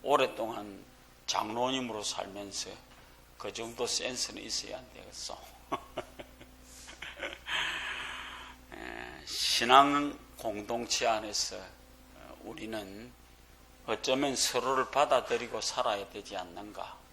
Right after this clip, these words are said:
이런 생각을 해봅니다. 우리가 서로가 서로에 대해서 좋아하는 사람끼리는 받아들이기 쉽습니다. 그러나 별로 그렇지 못한 사람 사이에는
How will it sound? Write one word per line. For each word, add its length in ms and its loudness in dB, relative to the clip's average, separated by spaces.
이런 240 -6
생각을 560 -6
해봅니다. 640 -8
우리가 280 12
서로가 560 12
서로에 520 10
대해서 440 0
좋아하는 560 12
사람끼리는 1120 6
받아들이기 680 12
쉽습니다. 760 -4
그러나 560 0
별로 360 2
그렇지 380 2
못한 440 -2
사람 400 -2
사이에는 720 -4